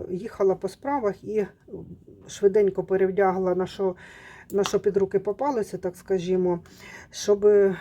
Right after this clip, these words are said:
розпочати другу. Ось, теж ще не закрила. Мені тут тільки закрити, це секунда діла, закрити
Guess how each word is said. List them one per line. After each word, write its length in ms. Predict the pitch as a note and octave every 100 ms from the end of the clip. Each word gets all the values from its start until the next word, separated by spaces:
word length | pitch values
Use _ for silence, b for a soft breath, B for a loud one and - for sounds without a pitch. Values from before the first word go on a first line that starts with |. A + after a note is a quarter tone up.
| B B B F#3 F3+ E3+
розпочати 680 | F#3+ - F#3+ A#3+ A3 G3+
другу. 540 | F#3 F3 F3+ D#3+ E3+ E3 - _ B B B B B
Ось, 280 | F3+ E3 -
теж 340 | - A3+ G3 F#3
ще 140 | G3+
не 100 | G3+
закрила. 460 | F3+ F3 E3+ D#3 E3
Мені 260 | G3+ G3+
тут 200 | F3 _
тільки 280 | - G3+ F#3
закрити, 500 | F#3+ F#3 G3 F#3 D3+
це 360 | E3 E3+ - -
секунда 440 | - F3+ F#3+ F3+
діла, 340 | E3+ E3+ E3
закрити 680 | E3 F#3+ G3 F#3+ F3+ F3 E3